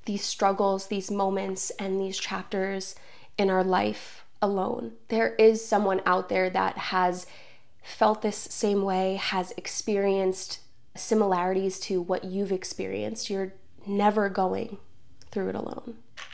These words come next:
I need a little espresso martini. <laughs> One sec.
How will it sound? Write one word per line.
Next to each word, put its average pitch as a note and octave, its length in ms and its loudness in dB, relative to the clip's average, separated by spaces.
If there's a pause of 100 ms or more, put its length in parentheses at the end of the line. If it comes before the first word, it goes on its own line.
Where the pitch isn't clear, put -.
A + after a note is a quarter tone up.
I G#3+ 80 4
need G3 160 8
a F#3+ 60 4
little F#3 240 6
espresso F#3+ 440 2
martini. F#3+ 560 4 (200)
<laughs> - 220 -14
One A#3 200 6
sec. - 600 0